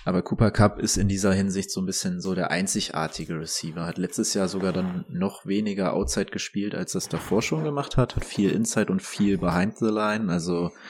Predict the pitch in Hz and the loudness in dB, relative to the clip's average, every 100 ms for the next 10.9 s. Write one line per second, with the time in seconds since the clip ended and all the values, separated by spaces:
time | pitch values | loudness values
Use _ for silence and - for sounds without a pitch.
0 | - - 95 - - - 101 95 95 95 | -18 -6 -6 -4 -8 0 2 4 2 0
1 | - 92 92 - - 95 95 92 90 90 | -2 -4 -2 -4 0 0 2 2 2 0
2 | 90 85 - 87 87 85 - - 90 87 | -2 -4 -4 0 0 -2 -6 -6 -4 -4
3 | 85 80 92 - 82 90 - - 107 - | -6 -6 -6 -4 0 0 4 6 6 4
4 | 113 98 - - - - 101 95 95 95 | 2 2 -4 -12 -12 0 4 4 4 2
5 | 92 92 - - - - - 95 90 87 | 2 0 -6 -12 -12 -16 -8 -6 -4 -4
6 | 87 85 _ _ _ _ 92 90 120 - | -6 -12 _ _ _ _ -2 2 2 2
7 | - - - - - _ _ _ _ - | -10 -10 -12 -20 -20 _ _ _ _ 0
8 | 95 95 98 92 92 90 87 _ _ _ | 2 4 6 6 6 6 2 _ _ _
9 | _ _ _ 85 80 78 - _ 87 - | _ _ _ 4 4 4 -4 _ 0 2
10 | - - 85 87 - 98 92 - | 2 2 2 2 2 4 2 0